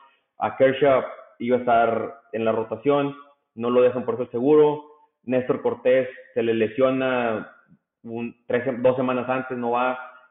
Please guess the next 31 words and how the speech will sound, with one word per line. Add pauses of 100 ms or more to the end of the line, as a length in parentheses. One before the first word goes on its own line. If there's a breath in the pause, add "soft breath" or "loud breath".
Brandon
Webb,
que
también
estaba
apuntado,
Eovaldi,
o
sea,
trae,
trae, (180)
trae
una
rotación
muy
diferente
a
la
que
presentaron
en
el
Clásico
Mundial,
¿verdad? (220 soft breath)
Y
pues
ahí
tú
dices,
DeGrom